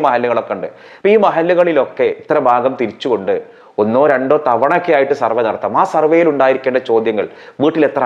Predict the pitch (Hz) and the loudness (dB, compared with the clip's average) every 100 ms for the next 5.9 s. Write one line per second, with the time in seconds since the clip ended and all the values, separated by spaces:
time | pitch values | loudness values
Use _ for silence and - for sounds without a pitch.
0 | 110 110 123 104 90 80 76 - - _ | -2 -2 -2 -2 -4 -6 -12 -14 -20 _
1 | _ - - 143 170 165 131 147 165 165 | _ -10 -2 0 0 0 0 2 2 2
2 | 139 113 131 117 95 - - - - - | 0 0 0 2 0 -2 -4 -4 -12 -20
3 | _ 117 135 139 - 113 117 139 147 131 | _ -2 0 -2 -2 -2 -2 -2 -2 0
4 | - 104 - 95 - - - _ _ _ | 0 -2 -2 -4 -4 -8 -20 _ _ _
5 | _ 135 135 160 175 160 123 117 98 | _ 0 0 0 0 2 2 2 0